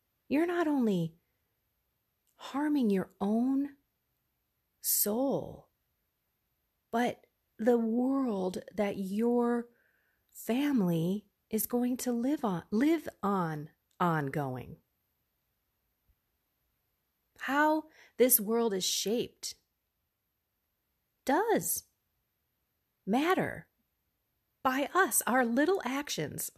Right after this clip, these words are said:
Uh, sorry, I'm kinda <laughs> that's not the best sentence structure here. How, we shape the world. You and me,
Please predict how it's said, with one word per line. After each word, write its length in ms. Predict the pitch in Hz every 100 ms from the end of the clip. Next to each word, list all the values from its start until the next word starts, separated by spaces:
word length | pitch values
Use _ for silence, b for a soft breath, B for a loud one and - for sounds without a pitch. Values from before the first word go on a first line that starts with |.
| -
Uh, 220 | - - 180
sorry, 260 | 165 143
I'm 120 | 135
kinda 340 | 170 214 196 208
<laughs> 40 |
that's 480 | 277 262 302 587 -
not 140 | 427
the 60 | 247
best 260 | - - -
sentence 280 | 170 160
structure 340 | - 131 - -
here. 220 | - - B B B B B B B _ _ _
How, 220 | - 240 -
we 800 | 175 190 254 302 190 120 143 - _
shape 380 | - - 165 160
the 80 | 160
world. 500 | 147 131 - - - _ _ _ _ _ _ _ _ _
You 300 | 151 185 269
and 160 | 285 214
me, 400 | 165 156 160